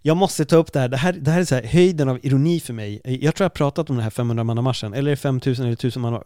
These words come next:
skitsamma. Ni vet de här som tycker att, åh, våra rättigheter och friheter har blivit helt borttagna. Åh, livet är så jobbigt nu under covid här i Sverige. Åh, jag, jag får inte göra det jag gjorde förut. Oj, oj, oj.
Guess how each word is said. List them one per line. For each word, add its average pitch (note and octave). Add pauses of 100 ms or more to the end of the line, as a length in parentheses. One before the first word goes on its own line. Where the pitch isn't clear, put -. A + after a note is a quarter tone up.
(140)
skitsamma. B2+
Ni B2
vet D3
de B2+
här A2+
som G#2 (680)
tycker -
att, A#2
åh, C#3+
våra B2+
rättigheter C3
och A#2+
friheter B2+
har A#2+
blivit B2+
helt D3
borttagna. A#2 (280)
Åh, D3+
livet D3
är C3+
så C#3+
jobbigt C3+
nu C3
under B2+
covid B2
här B2
i B2
Sverige. B2
Åh, C#3+
jag, D3
jag D3+
får D#3
inte D3+
göra C#3
det C3+
jag B2+
gjorde B2+
förut. A2 (380)
Oj, C#3+
oj, B2
oj. A2